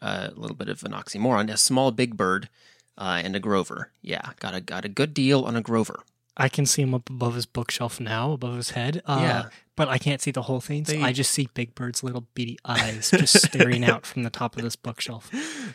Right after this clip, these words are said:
Speaker 1: Um,
Speaker 2: And Grover's big pink nose.
Speaker 1: Well, you know, you know, in the, uh, in the trailer for the Happy Time Murders, the, it's like, "No sesame, all straight."
Speaker 2: Mm-hmm. That's
Speaker 1: Uh,
Speaker 2: the tagline or something.
Speaker 1: Yeah, yeah. Which, obviously, Sesame Street,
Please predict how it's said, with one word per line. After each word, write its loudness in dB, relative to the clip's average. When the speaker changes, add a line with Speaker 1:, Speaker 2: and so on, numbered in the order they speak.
Speaker 1:
Um, 0
Speaker 2:
And -14
Grover's -2
big -10
pink -10
nose. -6
Speaker 1:
Well, 2
you 4
know, 4
you 0
know, 4
in 2
the, 0
uh, 0
in 0
the 4
trailer 2
for 2
the -2
Happy -4
Time -2
Murders, 0
the, 2
it's 0
like, 2
"No 6
sesame, 2
all 2
straight." 0
Speaker 2:
Mm-hmm. 4
That's 4
Speaker 1:
Uh, 2
Speaker 2:
the 0
tagline -2
or -6
something. -10
Speaker 1:
Yeah, 6
yeah. 2
Which, 4
obviously, 6
Sesame 0
Street, -2